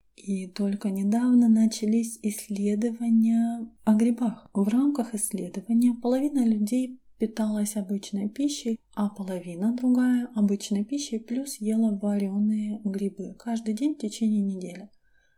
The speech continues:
Затем, используя определённый метод для сбора слюны, исследователи просто измерили количество I G A. В контрольной группе изменений не было, но после недели употребления грибов секреция I G A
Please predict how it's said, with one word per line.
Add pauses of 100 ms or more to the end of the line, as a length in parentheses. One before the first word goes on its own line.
Затем, (120)
используя
определённый
метод
для
сбора
слюны, (340)
исследователи
просто (100)
измерили
количество
I
G
A. (520)
В
контрольной
группе
изменений
не
было, (420)
но
после
недели
употребления
грибов
секреция
I
G
A